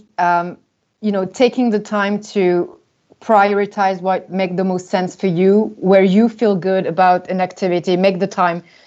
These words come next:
you know, in your calendar, make the space to, to be able to do it. Um, but also, Laura was talking about, you know, setting goals and achieve-, achieving them. I'm more in a, like, track the progress and, and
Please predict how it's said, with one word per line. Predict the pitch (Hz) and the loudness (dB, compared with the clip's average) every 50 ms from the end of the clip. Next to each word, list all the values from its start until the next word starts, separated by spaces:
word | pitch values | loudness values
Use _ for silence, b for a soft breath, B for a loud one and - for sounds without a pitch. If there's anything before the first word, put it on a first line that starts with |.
| b b b b b b _ - | b b b b b b _ 0
you | 220 208 | 2 2
know, | 202 185 | 2 2
in | - 214 254 294 | 2 2 2 2
your | 277 214 | 2 0
calendar, | - - 202 180 175 175 165 | 0 0 -2 -2 0 -2 -2
make | 180 202 214 208 | 0 0 0 0
the | 208 202 | -2 -6
space | 208 - - - 220 220 214 214 | -10 -8 -4 -2 -2 -2 -2 -4
to, | - - 214 208 214 | -8 -8 -8 -8 -6
to | - 190 | -6 -4
be | 156 202 190 | 0 2 4
able | 190 190 185 185 185 | 4 4 2 0 -4
to | 185 - 185 | -6 -8 -10
do | 151 180 175 190 | -6 -4 -2 -2
it. | 202 233 214 - _ b b b b b b b b - | -2 -2 -4 -8 _ b b b b b b b b -2
Um, | 190 185 185 185 185 185 185 180 185 - - | 0 0 2 2 0 -2 -4 -6 -8 -8 -4
but | 180 208 214 208 | 0 0 0 2
also, | 233 226 247 233 - - 208 196 190 190 190 - - _ - | 2 0 -2 -2 -2 0 2 2 2 2 0 -2 -6 _ -6
Laura | 226 214 214 214 220 208 202 | -2 0 2 2 2 2 0
was | 202 196 180 - | -2 -4 -10 -12
talking | _ - 208 202 202 208 202 | _ -8 -8 -6 -6 -6 -2
about, | 185 185 180 180 175 - | 0 0 0 0 -2 -6
you | 208 202 | -8 -8
know, | 185 185 | -6 -8
setting | 180 - - 226 208 202 202 202 | -8 -6 -4 -4 -2 -2 -2 -2
goals | 190 190 190 190 190 | 2 2 2 2 2
and | 190 185 | -2 -4
achieve-, | 180 175 - - 226 220 202 - _ - | -4 -6 -6 -4 -4 -4 -4 -6 _ -4
achieving | 175 185 185 - - 247 247 226 208 190 175 | -4 -4 -4 -4 -2 -2 0 0 0 2 2
them. | 175 175 170 175 175 - b b b b b b b b b b - | 2 2 2 0 -4 -8 b b b b b b b b b b 0
I'm | 190 208 220 233 233 226 220 | 0 2 2 2 0 0 0
more | 208 202 202 202 202 | 0 0 0 0 -2
in | - 196 190 190 190 | -2 -4 -6 -4 -2
a, | 180 180 180 175 175 175 180 _ | -2 -2 -2 -2 -4 -6 -10 _
like, | - 190 185 185 185 - - _ _ _ | -2 0 0 0 0 -4 -18 _ _ _
track | - - - 226 220 208 190 | -10 -2 0 0 0 0 -2
the | 208 | -6
progress | 208 - - 214 202 208 208 262 285 294 311 294 - _ - | -10 -8 -4 -4 -4 -2 -2 -2 -4 -4 -4 -8 -10 _ -6
and, | 202 208 208 208 208 | -4 -2 -2 -2 -2
and | 196 196 202 180 | -2 -2 -2 -4